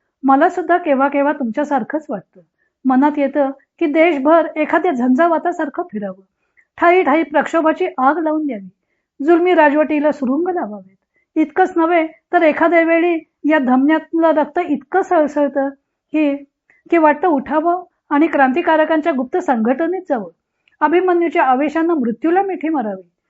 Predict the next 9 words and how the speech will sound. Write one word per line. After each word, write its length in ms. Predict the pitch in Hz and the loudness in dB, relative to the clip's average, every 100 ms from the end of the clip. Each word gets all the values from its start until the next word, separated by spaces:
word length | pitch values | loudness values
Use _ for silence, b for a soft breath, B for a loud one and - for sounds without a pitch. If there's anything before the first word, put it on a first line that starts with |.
| _ _ | _ _
तुम्हाला 260 | 320 339 381 | 0 2 2
खरं 240 | 370 285 302 | 0 0 0
नाही 140 | 370 | 0
वाटणार 360 | 381 247 240 214 | -2 -2 -4 -6
काका, 340 | 226 214 220 220 _ _ | -8 -10 -12 -18 _ _
पण 120 | 302 294 | 0 4
या 160 | 285 | 4
विचारांना 520 | 311 294 294 285 285 | 2 0 -2 0 0
मी 320 | 294 320 294 | 0 0 -2